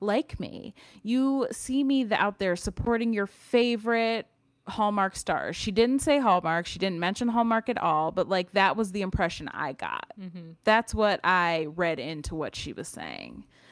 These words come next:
Speaker 1: And she was saying, "You see me here, so silently supporting,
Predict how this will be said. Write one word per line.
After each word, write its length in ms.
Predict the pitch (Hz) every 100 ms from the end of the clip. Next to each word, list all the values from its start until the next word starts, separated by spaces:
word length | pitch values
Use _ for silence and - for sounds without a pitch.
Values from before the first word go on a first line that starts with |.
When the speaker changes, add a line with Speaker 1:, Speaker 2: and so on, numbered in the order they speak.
| - - - _ _
Speaker 1:
And 160 | 190 196
she 100 | 254
was 100 | 240
saying, 200 | 269 247
"You 140 | 233
see 320 | 233 - 269
me 160 | 277 285
here, 500 | 254 190 156 151 139
so 220 | - 208 -
silently 640 | - 226 254 269 226 247
supporting, 1000 | - 226 - 190 170 165 160 160 165 -